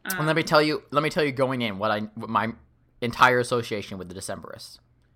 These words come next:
Speaker 1: Yeah.
Speaker 2: Two of them. One, there's an album by Lucy Wainwright Roche that, um, has guest vocals by whoever the lead vocalist is for Decemberists that I loved so much I put it on my, um, annual playlist a year or two ago.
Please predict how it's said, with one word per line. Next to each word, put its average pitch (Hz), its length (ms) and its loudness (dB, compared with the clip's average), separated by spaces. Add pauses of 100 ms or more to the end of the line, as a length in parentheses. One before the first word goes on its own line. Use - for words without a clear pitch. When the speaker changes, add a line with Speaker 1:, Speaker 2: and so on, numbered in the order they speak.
(280)
Speaker 1:
Yeah. - 160 -10 (140)
Speaker 2:
Two 160 160 0
of 117 100 -2
them. 98 180 -14 (580)
One, 131 460 2
there's 127 260 0
an 123 140 -6
album 120 500 4
by 110 260 2
Lucy 120 420 -8
Wainwright 123 500 -4
Roche 117 400 -4 (640)
that, 120 280 -2 (260)
um, 107 400 4 (180)
has 107 640 0
guest 120 260 -2
vocals 113 400 -4
by 104 160 -6
whoever 107 260 -6
the 107 120 -8
lead 107 200 -10
vocalist 104 420 -10
is 107 120 -12
for 113 100 -14
Decemberists 95 680 -10 (280)
that 113 140 0
I 98 80 -2
loved 104 260 0
so 107 180 -6
much 98 220 -6
I 98 60 -10
put 104 180 -8
it - 100 -6
on 92 220 -4
my, 85 300 -6
um, 85 440 -10 (800)
annual 104 300 0
playlist 87 440 -8
a 98 60 -12
year 85 160 -10
or 78 40 -10
two - 160 -16
ago. - 240 -12